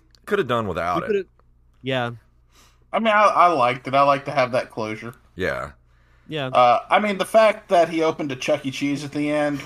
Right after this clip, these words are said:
Speaker 3: was
Speaker 1: <laughs>
Speaker 3: very surprising, but the fact that he became the world's greatest Donkey Kong player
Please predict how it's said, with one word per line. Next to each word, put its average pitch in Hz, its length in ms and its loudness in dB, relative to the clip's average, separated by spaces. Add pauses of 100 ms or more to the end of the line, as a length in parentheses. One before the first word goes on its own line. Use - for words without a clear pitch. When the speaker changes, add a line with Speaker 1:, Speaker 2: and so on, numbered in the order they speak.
Speaker 3:
was 123 420 0 (640)
Speaker 1:
<laughs> - 580 -20
Speaker 3:
very 160 460 2
surprising, 143 720 2 (220)
but 143 320 2
the 151 160 -2
fact 160 300 4
that 151 60 -6
he 143 60 -4
became 143 420 -4
the 139 120 -2
world's 139 500 0
greatest 135 400 -2
Donkey 143 300 0
Kong 127 320 -2
player 123 480 0